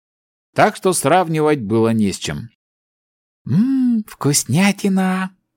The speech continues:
Сделала девочка небольшой глоток чая идеальной температуры,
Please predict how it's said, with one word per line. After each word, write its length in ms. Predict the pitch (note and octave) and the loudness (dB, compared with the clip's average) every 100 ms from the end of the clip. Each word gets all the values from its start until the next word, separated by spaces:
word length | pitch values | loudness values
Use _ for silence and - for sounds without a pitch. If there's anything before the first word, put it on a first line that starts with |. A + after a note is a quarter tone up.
| _ - | _ -8
Сделала 640 | E2+ F2 A2 F3+ D3+ C3 | -8 -2 0 2 4 2
девочка 500 | A#2 F3+ G3 D#3 - | 2 2 2 0 0
небольшой 500 | A#2+ A2+ A#2+ - D3+ | 0 2 0 0 0
глоток 460 | A#2 A#2 A#2 A#2 - | 2 0 2 0 0
чая 400 | - G3+ C#3+ A2 | 0 2 2 0
идеальной 560 | A#2+ G#2+ B2+ D#3+ C#3+ C3 | -2 0 2 2 0 -2
температуры, 960 | C3 A#2 A#2 G#2+ G#2+ - F#3+ A2 D#2 | -2 -2 0 0 0 0 0 0 -4